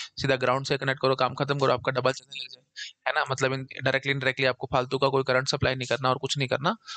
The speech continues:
तो बेटर क्या है, एक्टिव लो बेटर है। इसलिए मैंने आपको बताया था एक्टिव लो ज्यादातर चलता है। I think आप लोग पकड़ गए होंगे मैं क्या कहने की कोशिश कर रहा हूँ, ठीक है। एक्टिव हाई ज्यादा नहीं चलता क्योंकि इसमें explicitly आपको करंट सप्लाई करना पड़ जाएगा ना भाई,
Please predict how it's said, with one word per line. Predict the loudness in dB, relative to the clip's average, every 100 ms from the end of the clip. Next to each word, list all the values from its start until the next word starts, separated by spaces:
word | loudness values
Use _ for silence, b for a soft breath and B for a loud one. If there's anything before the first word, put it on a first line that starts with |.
| -10
तो | -2
बेटर | 0 0 0
क्या | 0
है, | 0 -4 B B -2
एक्टिव | 0 2
लो | 2
बेटर | 2 0 0
है। | 0
इसलिए | 2 0
मैंने | 0
आपको | 0 0
बताया | 2 2
था | 2 -4
एक्टिव | -2 2
लो | 4
ज्यादातर | 4 2 2 0 -2 B _
चलता | -2 -2 -2
है। | -4 -6 -10 _ _ _ _ _ _ _ _
I | -4
think | -2 -2
आप | 0
लोग | 0 0
पकड़ | 0 2
गए | 2
होंगे | 0
मैं | -2
क्या | -2 -2
कहने | -4 -8
की | -4
कोशिश | -2 0
कर | -2
रहा | -2 -2
हूँ, | -2
ठीक | 0
है। | 0
एक्टिव | -2 -2 0
हाई | 0
ज्यादा | 0 0
नहीं | -2
चलता | -2 0 0
क्योंकि | 0
इसमें | 0 2
explicitly | 0 0 -2 -2 2
आपको | 0 0
करंट | 0 0
सप्लाई | 0 -2 -2
करना | 0 -2
पड़ | -2
जाएगा | 0 0
ना | 2
भाई, | 0